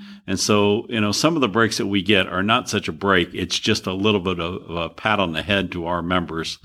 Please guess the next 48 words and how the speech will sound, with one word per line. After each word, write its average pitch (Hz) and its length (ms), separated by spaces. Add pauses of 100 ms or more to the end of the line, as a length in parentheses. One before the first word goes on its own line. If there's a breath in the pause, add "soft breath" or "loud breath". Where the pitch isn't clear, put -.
(380 loud breath)
uh, 90 200
for 92 220
the 90 80
taxes 95 480
that 98 80
we're 85 180
paying, 90 360
where 87 140
we 87 140
have 90 240
absolutely 107 460
no 98 220
opportunity 90 480
to 82 80
raise, 90 420 (140)
generate 95 440
income 85 480 (300 loud breath)
from 131 300
that 101 260
land 92 400
that - 140
we're 90 100
paying 87 380
for. 65 240
If - 120
we're 143 120
paying 135 240
all 120 100
the 113 60
way 107 160
to 92 60
the 90 80
center 98 260
of 85 80
the 87 60
road, 85 360 (440 loud breath)
we're 113 100
not 117 180
able 87 300
to 85 100
generate 90 460
any 90 240
income 92 260
to - 80
pay 135 220
for 107 160
that 82 200
tax, 82 480